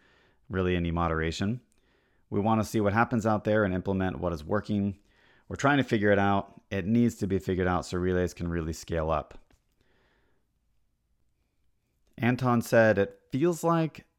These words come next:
this should be done on the client side. Naturally, there will be political alignments that form around some of the relays,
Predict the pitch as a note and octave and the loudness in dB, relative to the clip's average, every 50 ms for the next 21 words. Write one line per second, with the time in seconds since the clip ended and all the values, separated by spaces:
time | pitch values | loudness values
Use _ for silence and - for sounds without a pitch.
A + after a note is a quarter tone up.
0 | _ _ - A#2+ A#2+ A2+ - - A#2 A#2 G2+ G#2+ G#2+ G#2+ A2 G#2 F#2+ F2+ - - | _ _ -6 -4 -4 -4 -4 -2 -2 -2 0 2 0 0 0 0 -2 -4 -4 -4
1 | G#2+ A2+ B2 C3 - - D3 C#3 C#3 C#3 C#3+ C#3 C3+ - _ _ _ _ _ _ | -2 -2 -2 -4 -4 -4 -4 -2 -2 -2 -4 -6 -8 -12 _ _ _ _ _ _
2 | _ _ _ _ _ _ - A2 A2+ A#2+ A#2+ - B2 A#2+ A#2+ A#2+ A#2+ A2 A2 G#2 | _ _ _ _ _ _ -2 0 0 0 0 0 0 0 2 2 4 4 4 2
3 | G#2 G2+ F#2 G#2+ G#2 G2 - - G2+ G#2 G2+ A2 - G#2+ F#2+ F2+ F2+ F#2+ G#2 A#2 | 2 2 2 0 -2 -2 0 0 0 0 0 0 0 0 0 2 2 0 0 0
4 | A#2+ A#2+ - - - - - - G2 G2 G2+ G#2+ G#2+ G2+ G2 G2+ G2+ G2 - - | -2 -4 -6 -6 -8 -8 -6 -4 0 0 2 2 2 2 2 2 0 -2 -4 -4
5 | - G2+ F#2+ F#2+ E2+ E2+ D#2 E2+ F2+ G2+ A2+ B2 C#3+ - - | -4 -4 -4 -4 -4 -4 -4 -2 -2 -2 -2 -2 -4 -6 -10